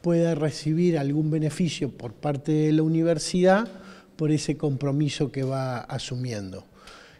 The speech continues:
Eh, lo cual eso permite una vinculación mayor entre las dos instituciones y poder llevar adelante, eh,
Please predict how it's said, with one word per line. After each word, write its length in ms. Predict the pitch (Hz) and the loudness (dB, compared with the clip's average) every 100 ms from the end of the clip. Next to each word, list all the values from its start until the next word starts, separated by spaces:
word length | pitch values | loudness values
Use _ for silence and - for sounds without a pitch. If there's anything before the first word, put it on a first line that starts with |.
| _ | _
Eh, 400 | 156 143 143 135 139 | -2 0 0 -2 0
lo 220 | 160 147 | 0 2
cual 220 | 175 170 | 4 4
eso 320 | 165 - 151 | 4 2 -2
permite 540 | - 143 160 143 165 156 | 0 0 2 0 2 2
una 360 | 151 156 151 139 | 2 2 0 -2
vinculación 720 | 143 127 139 139 - 160 151 | -4 -4 -4 -4 0 0 2
mayor 420 | 143 135 202 170 | 0 2 2 4
entre 280 | 131 120 127 | 0 -2 -2
las 200 | 135 107 | -2 0
dos 180 | 147 147 | 2 2
instituciones 880 | 135 143 131 139 - 156 156 180 | 0 -2 -4 -6 0 0 2 2
y 80 | 160 | 0
poder 320 | 131 135 143 | -2 -4 -4
llevar 380 | 135 - 147 147 | -4 -2 -2 0
adelante, 720 | 147 139 143 156 143 160 165 165 - - - _ - | -2 -2 0 0 0 0 0 -2 -18 -20 -20 _ -10
eh, 200 | 139 131 | -6 -4